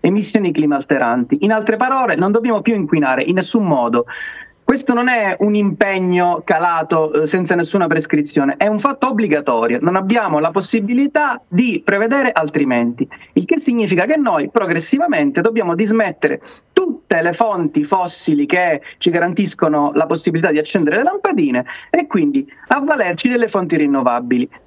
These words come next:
Che piaccia o non piaccia, questo è un dato di fatto e non è controvertibile. Il progetto di cui si sta discutendo oggi è un progetto importante.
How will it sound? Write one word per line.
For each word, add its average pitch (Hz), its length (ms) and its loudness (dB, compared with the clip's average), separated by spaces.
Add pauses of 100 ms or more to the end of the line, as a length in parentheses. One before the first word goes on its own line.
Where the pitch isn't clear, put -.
Che 247 140 2
piaccia 311 580 0
o 196 80 2
non 311 200 0
piaccia, 240 480 0
questo 311 280 0
è 214 60 0
un 226 100 -2
dato 285 220 0
di 175 140 -2
fatto 147 580 -2
e 202 80 0
non 277 140 2
è 302 100 -6
controvertibile. 135 920 0 (760)
Il 185 200 0
progetto 226 580 0
di 190 140 -2
cui 196 160 0
si 196 100 0
sta 190 160 0
discutendo 160 800 0
oggi 254 400 0
è 214 140 0
un 220 80 -2
progetto 226 300 -2
importante. 135 680 -4